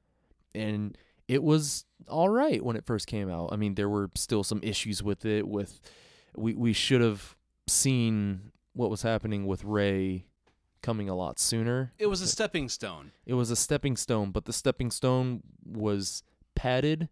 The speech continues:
Speaker 1: so that way when you stepped onto the next stone, you wouldn't notice the spikes. And then, you know, Last Jedi came out. Mark Hamill did not like where they went with his character. Everyone agreed. Um, and then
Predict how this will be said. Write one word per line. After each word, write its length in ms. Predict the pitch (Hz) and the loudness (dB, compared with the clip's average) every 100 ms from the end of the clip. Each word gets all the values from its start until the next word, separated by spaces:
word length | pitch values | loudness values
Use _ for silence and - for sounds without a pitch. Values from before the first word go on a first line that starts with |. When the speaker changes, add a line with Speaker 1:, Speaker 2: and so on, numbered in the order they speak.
| _ _ _ | _ _ _
Speaker 1:
so 200 | - 120 | -4 0
that 200 | 117 101 | 2 4
way 140 | 123 | 4
when 220 | 117 113 110 | 4 2 0
you 80 | |
stepped 340 | 107 - 120 123 | 0 0 0 0
onto 200 | 113 107 | -2 -2
the 100 | 104 | -4
next 240 | 120 - | -4 -4
stone, 260 | - 113 107 | 0 0 2
you 80 | 104 | 2
wouldn't 300 | 113 107 104 | 2 2 4
notice 320 | 107 98 - | 2 2 -6
the 100 | 87 | -6
spikes. 720 | - - 60 - - - - _ - _ _ _ _ _ _ _ _ | -6 -4 -6 -6 -4 -4 -4 _ -20 _ _ _ _ _ _ _ _
And 220 | - 107 101 | -8 -2 2
then, 440 | 101 98 95 92 120 | 2 2 0 -4 -4
you 120 | 117 | -4
know, 280 | 98 95 92 _ _ - | 0 0 -2 _ _ -16
Last 300 | 87 87 - | -12 -10 -2
Jedi 300 | 117 104 104 | 2 2 0
came 240 | - 95 | -2 -2
out. 360 | 92 95 113 - - _ | 0 0 0 -2 -20 _
Mark 280 | - 101 92 | -6 -6 -6
Hamill 480 | - 98 98 92 90 _ _ _ - - | -4 -2 0 0 -2 _ _ _ -20 -4
did 140 | 110 | -2
not 180 | 98 87 | 0 0
like 200 | 95 92 | -2 0
where 120 | 101 | 0
they 80 | 92 | 2
went 180 | 98 82 | 0 -2
with 100 | 92 | -4
his 120 | 92 | -6
character. 600 | - 90 87 98 101 113 _ - | -2 -2 -2 -4 -4 -6 _ -8
Everyone 480 | 101 95 98 95 95 | -4 -2 -2 -2 -2
agreed. 460 | 92 95 95 104 135 _ _ _ _ _ _ _ _ _ _ _ - - _ - | -2 -6 -6 -6 -8 _ _ _ _ _ _ _ _ _ _ _ -20 -20 _ -12
Um, 360 | 90 90 90 95 | -6 -2 -2 0
and 220 | 101 98 | 0 2
then 320 | 101 104 104 | 2 2 -2